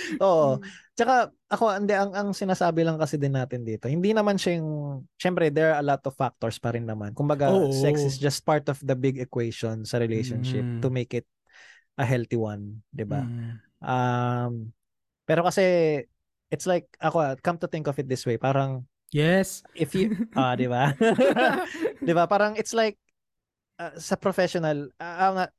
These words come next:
Speaker 1: ito yung analogy ko, no? Kung sa p-, professional, let's say, sa work natin, di ba? I mean,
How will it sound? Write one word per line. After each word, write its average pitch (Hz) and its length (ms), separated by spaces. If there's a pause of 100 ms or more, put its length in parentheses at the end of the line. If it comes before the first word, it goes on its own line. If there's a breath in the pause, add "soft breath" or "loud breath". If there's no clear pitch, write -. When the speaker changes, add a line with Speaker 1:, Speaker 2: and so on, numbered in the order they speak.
(100)
Speaker 1:
ito 190 340
yung 196 140
analogy 160 420
ko, 135 160
no? 123 160
Kung - 140
sa 175 100
p-, - 220
professional, 165 800
let's 143 160
say, 151 100
sa 139 140
work 135 260
natin, 123 400
di 113 100
ba? 107 160
I 131 100
mean, 131 320